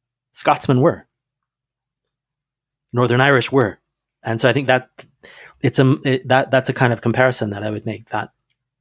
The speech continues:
the role of the Georgians in the Stalin period was more com-, comparable to the lowland Scots in, in the British Empire. You know, they were part of the project, and they, they had opportunities for promotion.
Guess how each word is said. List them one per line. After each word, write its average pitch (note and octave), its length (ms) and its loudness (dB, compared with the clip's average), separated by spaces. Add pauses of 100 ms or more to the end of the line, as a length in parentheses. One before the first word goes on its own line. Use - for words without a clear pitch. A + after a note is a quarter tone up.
(280)
the B2 120 0
role B2+ 160 4
of A#2+ 80 0
the A#2+ 60 -2
Georgians B2+ 460 2
in A2+ 160 -6
the A#2 60 -4
Stalin C3 360 2
period A2 440 -4
was A2+ 240 -4 (300)
more B2 280 4
com-, - 280 -6 (100)
comparable C3+ 500 0
to - 120 -8
the A#2 120 -2
lowland A2 440 -2
Scots - 640 -2 (800)
in, A#2 280 -2
in A2 140 -4
the G#2 60 -2
British A#2+ 300 0
Empire. A2 440 -4 (540)
You - 80 -12
know, A2+ 60 -6
they A2+ 140 -2
were A2+ 140 0
part B2+ 260 0
of G#2 100 -8
the A2 60 -4
project, - 600 -4 (160)
and A2 240 -2
they, A2+ 200 2
they A2 280 -4
had - 220 0
opportunities A2+ 600 0
for A2+ 140 -4
promotion. A2 560 -2